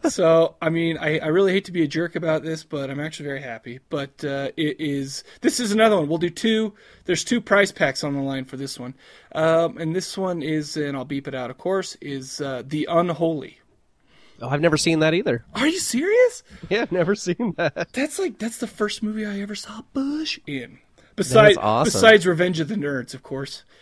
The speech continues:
Speaker 1: And when Booger, he's like, "We got Bush!"
Speaker 2: <laughs>
Speaker 1: Yeah, that
Speaker 2: Those
Speaker 1: one.
Speaker 2: movies are awesome, dude.
Speaker 1: Oh, I love 'em, dude.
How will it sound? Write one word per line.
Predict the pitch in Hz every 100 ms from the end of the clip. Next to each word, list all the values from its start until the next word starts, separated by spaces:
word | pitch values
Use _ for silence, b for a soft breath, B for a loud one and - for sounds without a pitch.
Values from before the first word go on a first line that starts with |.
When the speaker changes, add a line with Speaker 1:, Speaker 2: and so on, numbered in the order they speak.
| b
Speaker 1:
And | - 165
when | 165 135
Booger, | 156 151 170
he's | 156
like, | 156 -
"We | 466
got | 508 494
Bush!" | - 554 466 - - b b b b b b b -
Speaker 2:
<laughs> | 285 214 - 214 190 220 - -
Speaker 1:
Yeah, | 147
that | 143 170
Speaker 2:
Those | 185
Speaker 1:
one. | 233
Speaker 2:
movies | 226 147
are | 123
awesome, | 110 113 123 110
dude. | 107 110
Speaker 1:
Oh, | 147
I | 127
love | 139 185 175
'em, | 165 123
dude. | 127 123